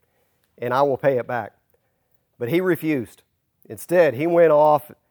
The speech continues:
and had the man thrown into prison until he could pay back the debt. When the other servants saw what happened, they were outraged and went and told their master everything that had happened. Then the master called the servant in. "You wicked servant," he said,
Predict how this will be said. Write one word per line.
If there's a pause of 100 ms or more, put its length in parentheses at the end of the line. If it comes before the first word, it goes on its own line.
(220)
and
had
the
man
thrown
into
prison (160)
until
he
could
pay
back
the
debt. (840)
When
the
other
servants
saw
what
happened,
they
were
outraged (240)
and
went
and
told
their
master
everything
that
had
happened. (1080)
Then
the
master
called
the
servant
in. (300)
"You
wicked
servant,"
he
said,